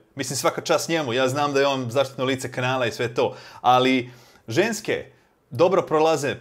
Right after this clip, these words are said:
na internetima. Pa iskoristi to još i više. I zašto je samo jedna? Zašto nisu četiri? Ovo je veliki auto. Misliš da ona jedna sama može ovaj auto oprat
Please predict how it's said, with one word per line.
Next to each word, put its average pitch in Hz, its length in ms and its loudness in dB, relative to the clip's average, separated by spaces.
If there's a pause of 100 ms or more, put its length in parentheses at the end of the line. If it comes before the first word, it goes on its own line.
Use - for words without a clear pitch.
na 127 120 -4
internetima. 107 680 -6 (220)
Pa 117 100 0
iskoristi 139 520 -2
to 156 80 2
još 147 240 0
i 135 40 -2
više. 135 280 -4 (440)
I 127 80 -4
zašto 165 240 2
je - 40 -4
samo 165 220 -2
jedna? 151 440 -2
Zašto 151 280 -2
nisu 165 220 -2
četiri? 165 340 2
Ovo 147 120 4
je 147 60 4
veliki 165 320 4
auto. 143 280 2
Misliš 147 240 -4
da 151 80 4
ona 160 120 2
jedna 151 260 2
sama 160 280 0
može 156 260 -4
ovaj 147 180 4
auto 143 340 2
oprat 127 340 -4